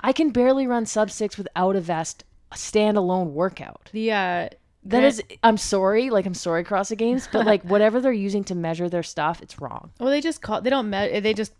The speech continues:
Speaker 2: they, they find a loop that's, like, close to a mile, and they're like, "Yeah, that's what, that's the loop we're gonna use."
Speaker 1: Well, that sh-, shouldn't be the case.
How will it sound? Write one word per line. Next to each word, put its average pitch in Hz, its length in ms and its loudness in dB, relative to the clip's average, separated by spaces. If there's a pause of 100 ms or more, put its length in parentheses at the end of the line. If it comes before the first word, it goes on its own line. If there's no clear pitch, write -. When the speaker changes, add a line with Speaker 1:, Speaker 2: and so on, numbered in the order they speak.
(100)
Speaker 2:
they, 196 260 -2
they 214 280 -2
find 214 280 -4
a 214 60 -2
loop 196 260 -2
that's, 190 180 -4
like, 196 140 -6
close 190 280 -4
to 190 100 -6
a - 20 -6
mile, 170 320 -4
and 170 80 -6
they're 170 80 -8
like, 165 220 -10
"Yeah, 165 140 -10
that's - 360 -14
what, 190 220 -6
that's 190 260 -4
the 180 80 -8
loop 175 240 -8
we're 165 80 -10
gonna 160 140 -12
use." - 340 -14 (100)
Speaker 1:
Well, 175 140 -2
that 180 220 -2
sh-, - 180 -16
shouldn't 156 380 -10
be 143 80 -12
the - 100 -16
case. - 480 -16